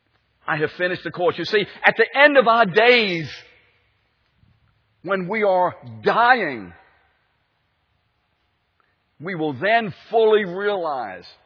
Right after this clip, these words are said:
the significance and the wisdom of God in saving us.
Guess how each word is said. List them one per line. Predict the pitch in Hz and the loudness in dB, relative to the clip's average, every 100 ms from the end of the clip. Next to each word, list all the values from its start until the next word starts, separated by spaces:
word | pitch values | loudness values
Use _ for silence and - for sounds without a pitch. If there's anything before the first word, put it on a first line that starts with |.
| _ _ _ _ _ _ _ _ _ _ _ _ _ _ | _ _ _ _ _ _ _ _ _ _ _ _ _ _
the | 127 | -14
significance | - 156 143 156 202 175 156 156 117 - - _ _ _ _ _ _ _ _ _ _ _ _ _ _ _ _ _ _ _ _ _ _ _ _ _ _ _ _ _ _ _ _ _ _ 131 | -10 -10 -8 -6 -4 -6 -8 -10 -10 -16 -18 _ _ _ _ _ _ _ _ _ _ _ _ _ _ _ _ _ _ _ _ _ _ _ _ _ _ _ _ _ _ _ _ _ _ -10
and | 139 | -6
the | 131 | -6
wisdom | 117 143 175 139 - 120 | -4 -2 -4 -6 -10 -8
of | 107 80 78 | -8 -12 -14
God | 127 139 113 87 110 | -10 -8 -8 -10 -14
in | 117 107 | -16 -16
saving | - - 127 123 104 95 | -14 -12 -12 -12 -14 -16
us. | 82 64 - - | -20 -20 -20 -20